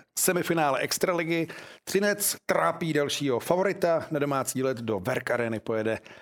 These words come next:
za stavu jedna jedna.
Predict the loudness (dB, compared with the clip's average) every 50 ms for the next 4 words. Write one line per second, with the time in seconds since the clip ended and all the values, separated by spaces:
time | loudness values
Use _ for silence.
0 | -20 -20 _ -4 -2 0 0 0 0 0 0 0 0 -2 -2 -4 -6 _ _ -6
1 | -2 0 0 0 0 0 -2 -2 -2 -4 -6 -10 -18 _ _ -6 -2 0 0 0
2 | -2 -4 -6 -6 -6 -8